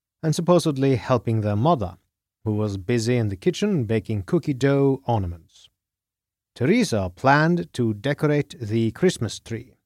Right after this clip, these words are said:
which they didn't have yet, with these fancy sugar cookies. Tomorrow would be Friday the thirteenth, only twelve days before Christmas. She was so excited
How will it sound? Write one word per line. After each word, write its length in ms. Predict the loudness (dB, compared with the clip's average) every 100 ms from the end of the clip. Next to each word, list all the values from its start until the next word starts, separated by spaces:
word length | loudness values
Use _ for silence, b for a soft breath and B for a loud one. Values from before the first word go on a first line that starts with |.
| _ _
which 320 | -4 -4 -4 -8
they 320 | -4 -2 -4
didn't 380 | -6 -10 -14 -4
have 280 | 0 0
yet, 300 | 0 -10 _ _ _ _ _ _
with 220 | 0 0 -2
these 420 | -2 0 0 -4
fancy 600 | -2 2 2 2 0 -2
sugar 440 | -4 -2 0 0
cookies. 640 | -2 -8 -10 -10 -18 -20 -20 _ _ _ _ _ _ _ -4
Tomorrow 520 | 4 6 6 6 6
would 340 | 4 2 2 0
be 160 | -2
Friday 640 | -4 -2 0 2 0 0 -2
the 240 | -2 -6
thirteenth, 800 | -4 -6 -6 -6 -10 -10 -16 _ _ _ _ _ _ _ -10
only 220 | -10 -10
twelve 460 | -8 0 2 2 0
days 460 | 4 4 4 2
before 420 | -2 -6 -4 -6 -6
Christmas. 600 | -10 -10 -10 -16 -20 -20 _ _ _ _ _ _ _ _
She 200 | -8 -6
was 160 | -6 -8
so 420 | -12 -4 0 0
excited 640 | 0 -2 -4 -2 -6 -8